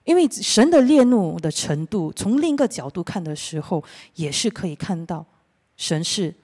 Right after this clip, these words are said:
非常非常爱以色列人的，所以他因此才这么，嗯，像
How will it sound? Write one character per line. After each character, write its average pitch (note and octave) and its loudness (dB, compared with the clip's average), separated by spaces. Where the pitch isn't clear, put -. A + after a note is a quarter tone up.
非 A#3 0
常 F#3 -6
非 E3+ -6
常 D#3+ -8
爱 D#3 -10
以 C#3 -14
色 D#3+ -8
列 D3+ -10
人 C#3+ -16
的， - -18
所 - 2
以 C#4+ 2
他 A3 -6
因 B3 -4
此 - -12
才 D3 -10
这 D3+ -12
么， D3+ -12
嗯， D#3+ -16
像 F#3 -2